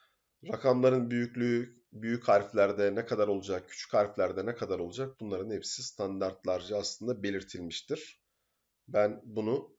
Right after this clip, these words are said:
bir slide yöntemiyle sağlayabilme şansına sahip değilim. O yüzden de iki tane normumuz olduğunu belirtiyorum burada. Birisi doksan derece norm yazı, birisi de yetmiş beş derece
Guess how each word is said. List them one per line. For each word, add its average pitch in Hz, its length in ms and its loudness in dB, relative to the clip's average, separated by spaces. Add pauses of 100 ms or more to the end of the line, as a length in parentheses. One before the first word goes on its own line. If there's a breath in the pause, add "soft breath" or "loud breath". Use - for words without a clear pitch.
(340)
bir 113 140 -4
slide 117 560 4
yöntemiyle 92 540 -6
sağlayabilme 104 680 2
şansına 90 520 -4
sahip 85 460 -4
değilim. 104 400 -6 (540)
O 123 140 0
yüzden 95 460 -2
de 139 300 0 (380)
iki - 280 -8
tane 123 360 4
normumuz 113 540 2
olduğunu 104 480 0
belirtiyorum 87 600 -6
burada. 82 420 -6
Birisi 104 380 -8
doksan 131 460 0
derece 135 340 2
norm 135 260 2
yazı, 156 400 -4
birisi 120 360 -4
de 143 80 -2
yetmiş 117 460 -4
beş - 240 -4
derece 107 520 -4